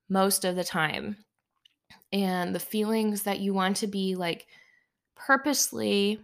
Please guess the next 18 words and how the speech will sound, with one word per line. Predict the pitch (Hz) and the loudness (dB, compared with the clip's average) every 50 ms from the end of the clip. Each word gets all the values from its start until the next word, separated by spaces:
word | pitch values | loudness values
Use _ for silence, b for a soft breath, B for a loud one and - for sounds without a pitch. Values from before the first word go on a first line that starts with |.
| _ _ _ _ _ _ _ - - | _ _ _ _ _ _ _ -18 -12
cultivating | - - - - 214 208 208 - 220 226 226 226 220 226 226 233 226 | -10 -6 0 2 2 2 4 4 4 6 6 6 6 6 4 4 4
inside | 196 196 196 - - 196 175 170 180 185 | 4 2 2 2 4 6 8 6 6 6
your | 190 196 | 4 2
body | 190 190 175 165 165 165 156 147 160 196 254 277 285 - b b b b b b b b b _ _ _ _ _ _ _ _ _ _ - | 4 4 4 4 4 2 2 2 2 2 2 0 -2 -6 b b b b b b b b b _ _ _ _ _ _ _ _ _ _ -12
when | 190 180 202 196 202 208 214 | -4 0 2 4 4 4 4
you | 214 214 208 208 208 - | 4 4 4 4 4 4
are | - 170 170 170 170 170 170 175 180 185 | 6 6 8 8 8 8 8 6 4 2
showing | - - - - 214 196 196 196 190 190 180 | 2 0 2 4 4 4 6 6 6 6 6
up | 170 170 - - | 4 2 2 -2
to | - - 180 | -6 -4 -4
your | 175 170 | -4 0
business, | 175 165 156 - - 165 160 156 156 - - - | 2 2 2 2 2 2 2 2 2 0 -2 -2
when | 180 180 175 | -2 -4 -2
you're | 175 165 165 | -2 -2 -4
thinking | 170 - - - 190 190 190 190 185 190 185 | -6 -8 -6 -2 -2 -2 0 0 -2 -4 -4
about | 170 175 160 - - | -4 -4 -4 -4 -4
your | 160 165 | -4 -2
business. | 160 151 156 160 - - - - - - - - - | 0 0 0 -2 -4 -6 -8 -8 -8 -6 -8 -8 -8